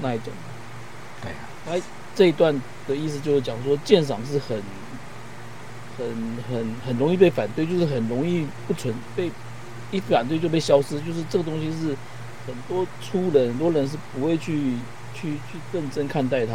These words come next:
Speaker 1: 的。那，啊，那他就先讲这个鉴赏这个特性这样。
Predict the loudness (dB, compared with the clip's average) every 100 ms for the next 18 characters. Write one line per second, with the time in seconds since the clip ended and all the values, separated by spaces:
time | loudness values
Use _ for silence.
0 | -2 -4 -2 -2 -2 -10 -10 -10 -8 -6
1 | -4 -4 -8 -10 -12 -12 -12 -10 -4 0
2 | 2 0 -4 -8 -10 -10 -10 0 2 4
3 | 4 2 0 -2 -4 -2 0 0 -4 0
4 | 2 2 -2 -4 -4 -2 -2 -2 -6 -8
5 | -8